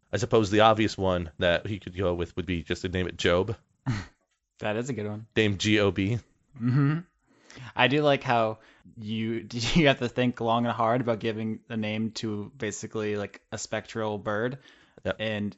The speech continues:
Speaker 2: you just basically decided in an instant what the next leg of this dangerous quest would be.
Speaker 1: Mm-hmm.
Speaker 2: It's, <laughs> there's, like, a total disconnect between, like, the weight of decisions <laughs> and <laughs> the amount of thought that goes into them, which is very Dice Funk.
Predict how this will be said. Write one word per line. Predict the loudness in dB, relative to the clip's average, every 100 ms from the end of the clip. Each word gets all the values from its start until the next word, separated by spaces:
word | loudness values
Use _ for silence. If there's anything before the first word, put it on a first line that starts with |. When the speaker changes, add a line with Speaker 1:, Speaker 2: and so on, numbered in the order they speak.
| -6
Speaker 2:
you | -4 -2
just | -4 -6
basically | -4 -4 -4 -6 -4
decided | -6 -4 -2 -2
in | -6
an | -8
instant | -8 -8 -6 -6 -6 -6
what | -10 -6
the |
next | -6 -8 -8
leg | -6 -6
of | -6
this | -8 -10
dangerous | -4 -4 -2 -4 -4 -6 -8
quest | -8 -4 -4 -4
would | -6 -4
be. | -6 -6 -12 _ _ _ -2
Speaker 1:
Mm-hmm. | 0 2 0 -4 -4
Speaker 2:
It's, | -4 -2
<laughs> | -6 0
there's, | 6 8 6 4
like, | 0 -2
a | -2
total | 0 0
disconnect | 0 -2 -4 -4 -4 -6
between, | -10 -6 -4 -4 -6
like, | -10 -10 -12 -14
the | -10 -6
weight | -2 -2 -4
of | -6
decisions | -6 -6 -6 -4 -4 -2 -2 -4
<laughs> |
and | -4 -4 -2 -2
<laughs> | -2 -4 -2
the | 0
amount | 0 0
of | -2
thought | -2 -2
that | -4
goes | -6 -6
into | -6 -8 -8
them, | -8 -8 -8
which | -6
is | -6 -4
very | -2 -2
Dice | -6 -8 -8
Funk. | -8 -8 -10